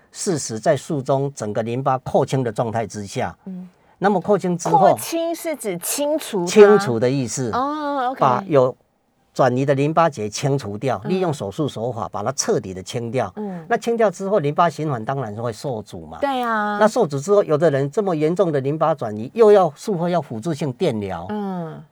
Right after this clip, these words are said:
Speaker 1: 清已经清得干溜溜了，又加上电疗，
Speaker 2: 嗯。
Speaker 1: 那你淋巴循环是不是受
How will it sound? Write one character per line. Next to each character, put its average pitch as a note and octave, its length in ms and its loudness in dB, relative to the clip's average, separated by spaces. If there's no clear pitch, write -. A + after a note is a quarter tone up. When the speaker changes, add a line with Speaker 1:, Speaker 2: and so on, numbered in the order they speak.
Speaker 1:
清 B3+ 240 2
已 F#3+ 80 2
经 G#3+ 160 4
清 G#3+ 220 2
得 F3+ 100 4
干 F3+ 220 2
溜 F3+ 180 2
溜 F3 220 2
了， D3+ 160 4
又 G3+ 180 6
加 E3+ 160 2
上 E3 180 -2
电 C#3+ 220 0
疗， G#2 160 -4
Speaker 2:
嗯。 A#2+ 60 -6
Speaker 1:
那 F3+ 80 2
你 B2 160 -2
淋 B2 260 -2
巴 D#3 180 2
循 D3 240 -2
环 B2 140 -2
是 C#3 100 -8
不 B2 120 -4
是 B2+ 160 -6
受 A#2+ 280 -6